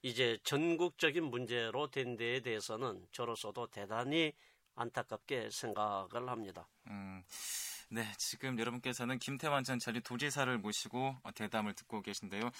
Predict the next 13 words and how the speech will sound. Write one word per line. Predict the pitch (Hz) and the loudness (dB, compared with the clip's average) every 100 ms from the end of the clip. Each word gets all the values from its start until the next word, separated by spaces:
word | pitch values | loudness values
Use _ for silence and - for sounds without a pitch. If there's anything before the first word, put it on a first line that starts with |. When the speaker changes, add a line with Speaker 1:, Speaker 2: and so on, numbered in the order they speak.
| - - - - | -8 -10 -14 -8
Speaker 2:
어, | 123 127 127 127 | 0 4 4 4
지사님, | - 143 165 185 | 2 0 2 2
사실 | 202 196 214 208 | 4 4 4 2
오늘 | 139 160 120 | 2 0 4
나오셨으니까 | 110 143 180 - 165 156 - 160 139 | 4 4 0 -2 -4 -4 0 0 2
얘기를 | 117 131 143 | 0 0 -2
여쭤보지 | 107 - 127 139 | -2 -4 -4 -2
않을 | 107 120 | 0 -2
수가 | 143 151 | 0 0
없는데, | 107 98 117 123 87 - | 0 0 -2 -2 -4 -6
이천칠 | 113 - 185 185 | -2 2 2 2
년 | 175 160 | 2 4
당시 | 139 135 - 143 | 4 2 0 -2